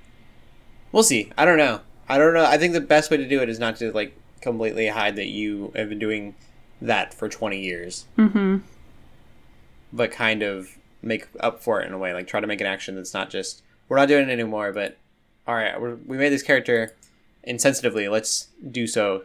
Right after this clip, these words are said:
Speaker 1: sensitively."
Speaker 2: Mm-hmm.
Speaker 1: We're bending. And then, speaking of politically, politically incorrect cartoons,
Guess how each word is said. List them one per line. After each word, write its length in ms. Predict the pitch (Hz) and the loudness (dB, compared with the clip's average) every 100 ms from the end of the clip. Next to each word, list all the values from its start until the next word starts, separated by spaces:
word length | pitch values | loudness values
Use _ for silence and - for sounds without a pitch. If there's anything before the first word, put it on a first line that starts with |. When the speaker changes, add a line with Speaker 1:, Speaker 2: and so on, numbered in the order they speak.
| _ _ _ | _ _ _
Speaker 1:
sensitively." 600 | - 110 - - 101 - _ _ _ - - 381 | -8 -6 -6 -8 -8 -8 _ _ _ -20 -20 2
Speaker 2:
Mm-hmm. 360 | 226 214 190 196 - - - - - - - - | 4 6 4 0 -4 -20 -20 -20 -20 -20 -20 -12
Speaker 1:
We're 100 | 107 | -10
bending. 220 | 107 - - - - - _ _ _ _ _ _ _ _ _ _ _ _ _ _ - | -10 -12 -20 -20 -20 -20 _ _ _ _ _ _ _ _ _ _ _ _ _ _ 0
And 140 | 165 | 4
then, 280 | 190 185 185 _ _ | 8 6 4 _ _
speaking 420 | - 160 190 165 165 | -18 -8 -4 0 2
of 80 | |
politically, 400 | 156 156 156 151 160 | 2 2 2 0 -6
politically 500 | - 165 143 156 143 | 2 2 4 2 2
incorrect 500 | 143 143 127 123 - | -2 0 0 -2 -10
cartoons, 720 | - 117 139 123 117 107 - | -8 -8 -6 -6 -6 -8 -14